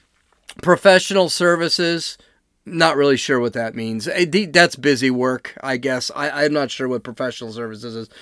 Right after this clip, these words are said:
Government jobs have gone up. Uh, government jobs have actually gone up quite a bit. I believe it was, like, fifty-six thousand. That's a lot.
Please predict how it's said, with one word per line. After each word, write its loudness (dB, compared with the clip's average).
Government 6
jobs 4
have 2
gone 2
up. -2
Uh, 8
government 6
jobs 6
have 4
actually 4
gone 4
up -4
quite 2
a -2
bit. -4
I 4
believe 0
it 4
was, -6
like, -2
fifty-six -2
thousand. -2
That's 6
a 0
lot. -2